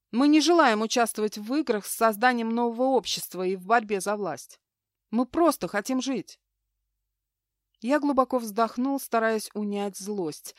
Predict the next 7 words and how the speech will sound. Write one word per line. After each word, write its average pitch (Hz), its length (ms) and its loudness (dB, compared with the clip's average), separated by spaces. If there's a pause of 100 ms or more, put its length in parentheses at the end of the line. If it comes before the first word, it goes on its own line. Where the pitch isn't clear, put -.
(260)
мгновенно 190 680 -4
вылившуюся 202 800 -8
в 175 80 -10
не 170 100 -8
менее 170 400 -8
злое 151 360 -12
ехидство. - 840 -16